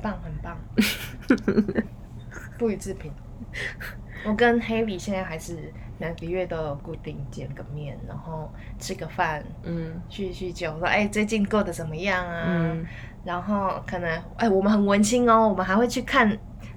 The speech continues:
Speaker 1: 那个舞台剧。
Speaker 2: 嗯，嗯，嗯，就是有邵雨薇。
Speaker 1: 我们还会去看展。
Speaker 2: 嗯，嗯。
Speaker 1: 什么邵雨薇？根本没有邵雨薇。
Speaker 2: 不是有个姓邵的吗？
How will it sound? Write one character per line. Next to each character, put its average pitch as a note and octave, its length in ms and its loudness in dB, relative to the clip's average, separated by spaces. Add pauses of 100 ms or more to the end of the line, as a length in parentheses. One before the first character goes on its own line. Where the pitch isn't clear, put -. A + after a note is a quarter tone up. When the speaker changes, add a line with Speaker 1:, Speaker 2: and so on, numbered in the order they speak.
(280)
Speaker 1:
那 A3 160 8
个 G#3 100 2
舞 F3+ 120 2
台 E3+ 200 4
剧。 E3 360 0 (280)
Speaker 2:
嗯， F3 380 8
嗯， D#3+ 260 0
嗯， F3 100 -8
就 E3+ 60 -2
是 F#3 100 8
有 E3 340 8
邵 G3 260 10
雨 D#3 80 4
薇。 D#3+ 380 4
Speaker 1:
我 F#3+ 100 -2
们 G3 160 2
还 G#3 100 2
会 A3+ 60 2
去 A#3 120 2
看 A#3 280 6
展。 F3 260 -2 (960)
Speaker 2:
嗯， E3+ 540 6
嗯。 - 100 -6
Speaker 1:
什 - 120 4
么 F#3 80 6
邵 G3+ 260 4
雨 E3 80 -2
薇？ D#3+ 180 -2
根 G#3+ 140 0
本 G3 100 4
没 E3+ 80 0
有 D#3+ 80 -4
邵 D3+ 260 -4
雨 - 80 -10 (100)
薇。 - 80 -10 (180)
Speaker 2:
不 - 80 -2
是 A#3 140 2
有 B3 60 8
个 F#3 120 6
姓 A3 220 6
邵 G#3 320 8
的 E3+ 100 4
吗？ E3 300 2